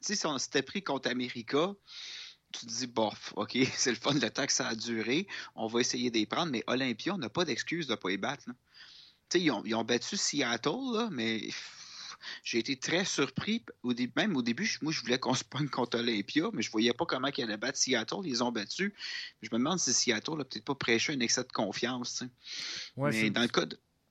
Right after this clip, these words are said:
Speaker 2: parce que c'est quand même les gagnants M L S, là. Il aurait dû, euh, pas trop avoir de, de, de difficultés.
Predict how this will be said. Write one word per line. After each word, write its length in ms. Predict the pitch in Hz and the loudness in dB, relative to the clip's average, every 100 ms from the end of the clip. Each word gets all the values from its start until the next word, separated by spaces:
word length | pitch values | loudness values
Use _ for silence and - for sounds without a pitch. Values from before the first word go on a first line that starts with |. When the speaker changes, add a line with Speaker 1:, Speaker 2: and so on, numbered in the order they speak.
| _ _ | _ _
Speaker 2:
parce 100 | 135 | -4
que 40 | 123 | -2
c'est 60 | |
quand 140 | 143 156 | 4 6
même 160 | 170 | 6
les 80 | 175 | 4
gagnants 280 | 156 147 151 | 4 4 4
M 120 | 147 | 2
L 120 | 120 | 0
S, 200 | 135 143 | 0 -4
là. 80 | - | -6
Il 100 | 131 123 | -4 -2
aurait 140 | 123 | -2
dû, 340 | 113 135 143 | -2 -2 0
euh, 120 | 143 120 | 0 0
pas 160 | 131 | -4
trop 280 | 120 131 139 | -4 -4 -4
avoir 260 | 127 139 135 | 0 0 2
de, 100 | 143 110 | 2 2
de, 220 | 160 131 | 0 -2
de 180 | 127 131 | -2 -4
difficultés. 580 | 123 - - 110 135 | -4 -8 -8 -8 -8